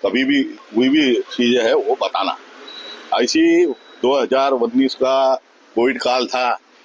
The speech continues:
उस टाइम मेरा एक खाजगी काम था, मैं उस खाजगी काम के लिए आ-, आदरणीय उप मुख्यमंत्री अजीत दादा जी के मंत्रालय गया। मंत्रालय में जाने के बाद उन्होंने मुझे बुलाया, मुझे पूछा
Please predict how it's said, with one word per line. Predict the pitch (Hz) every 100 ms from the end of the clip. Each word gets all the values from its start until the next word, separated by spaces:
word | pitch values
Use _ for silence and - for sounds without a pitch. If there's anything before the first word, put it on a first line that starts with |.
| -
उस | 110 117
टाइम | 131 127
मेरा | 117 127
एक | 123 117
खाजगी | - 98 98 135
काम | - 110 104
था, | 113 117 101 - - 101
मैं | 120
उस | 113 123 -
खाजगी | 107 104 123
काम | 123 120 123
के | 127
लिए | 123 131 127 131 _ - - -
आ-, | 82 - -
आदरणीय | 95 104 127 127 127
उप | 127 113 -
मुख्यमंत्री | 117 127 120 120 120 127
अजीत | 123 120 123
दादा | 101 104 123
जी | 110 120
के | - 127 127 113 - - - - 98
मंत्रालय | 107 143 175 147
गया। | 85 76 - - - - -
मंत्रालय | 107 123 143 143
में | 143 139
जाने | 120 120 135
के | 143
बाद | 127 127 131
उन्होंने | 120 131 135
मुझे | 127 110 135
बुलाया, | 110 117 131 143 139
मुझे | 120 127
पूछा | - 135 120 135